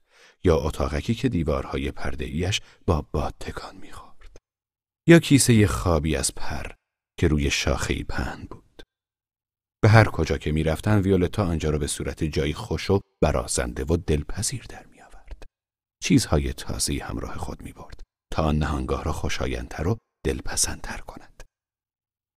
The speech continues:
چیزهایی که بهره‌گیری از آنها دشوار و پیچیده به نظر می‌رسید، اما به گونه معجزه آسایی به کار می‌آمد. هر آنچه او می‌خواست به هر بهایی که بود، ممکن می‌شد.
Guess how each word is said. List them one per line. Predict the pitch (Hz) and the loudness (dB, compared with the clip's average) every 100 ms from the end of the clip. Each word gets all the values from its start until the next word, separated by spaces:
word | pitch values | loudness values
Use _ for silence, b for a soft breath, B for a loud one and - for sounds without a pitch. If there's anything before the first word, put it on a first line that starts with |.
| - | -4
چیزهایی | - 190 147 143 | 2 4 8 8
که | 110 104 | 8 4
بهره‌گیری | 82 78 80 80 80 | 2 2 0 2 2
از | 76 | 2
آنها | - 85 82 | 0 0 2
دشوار | 92 82 76 - 73 | 2 2 0 0 0
و | 71 | 0
پیچیده | - 78 73 98 | -4 -6 -4 -4
به | 71 | -4
نظر | - - - | -8 -12 -12
می‌رسید، | - - - 85 | -14 -8 -8 -4
اما | 101 95 107 B B - | 0 2 2 B B -2
به | |
گونه | 139 147 123 104 | 6 8 10 8
معجزه | 95 92 - 85 78 | 6 2 0 -2 -2
آسایی | 65 - - 60 | -2 -4 -4 -6
به | - | -10
کار | - - - - | -10 -10 -8 -10
می‌آمد. | - - - - - - _ _ _ _ _ _ - | -14 -20 -20 -20 -20 -20 _ _ _ _ _ _ 0
هر | 82 - | 2 6
آنچه | 110 104 - | 6 6 2
او | 65 | -2
می‌خواست | 62 64 - 82 - - | -4 -8 -8 -8 -6 -4
به | |
هر | 92 110 | 0 0
بهایی | 87 85 95 107 90 69 | 0 0 0 2 2 0
که | - 71 | -6 -8
بود، | 69 127 151 - _ _ _ _ - | -4 -6 -6 -14 _ _ _ _ -8
ممکن | 85 82 - - - | -8 -8 -10 -12 -12
می‌شد. | - - - - - | -14 -12 -12 -14 -18